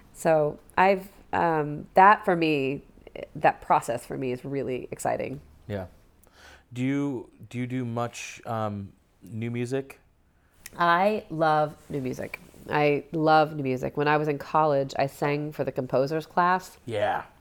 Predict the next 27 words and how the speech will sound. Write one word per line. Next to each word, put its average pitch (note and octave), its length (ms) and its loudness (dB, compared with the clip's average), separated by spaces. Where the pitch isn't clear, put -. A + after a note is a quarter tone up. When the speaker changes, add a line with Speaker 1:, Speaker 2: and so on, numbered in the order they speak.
Speaker 1:
I E3 60 4
was D#3+ 100 2
their D3 160 6
accompanist, E3 680 -2
and D#3+ 100 4
I E3 40 6
loved E3+ 720 4
it C3 220 -4
because D#3 440 0
I D3+ 80 0
just D3+ 160 -8
kinda E3+ 180 0
got D#3+ 180 4
to D3+ 120 2
try D3+ 420 0
new D3+ 160 0
stuff C3+ 460 -4
and B2+ 240 -6
see E3 280 2
what D#3 160 -2
their, D3 320 2
you D3 140 -4
know, C3 260 -4
what C3 160 0
was D3 120 -10
going C#3 260 -2
on. C3+ 420 -2